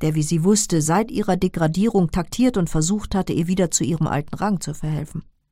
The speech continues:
Was sollte sie anziehen?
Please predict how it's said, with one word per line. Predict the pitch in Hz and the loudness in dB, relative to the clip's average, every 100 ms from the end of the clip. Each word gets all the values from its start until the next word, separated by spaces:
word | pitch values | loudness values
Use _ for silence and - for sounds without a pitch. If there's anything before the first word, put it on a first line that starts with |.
| _ _ _ _ _ _ _ _ _ _ - | _ _ _ _ _ _ _ _ _ _ 0
Was | 190 185 | 0 2
sollte | 165 151 143 | 0 0 -2
sie | 143 | -4
anziehen? | 214 240 - 151 | -6 -8 -8 -8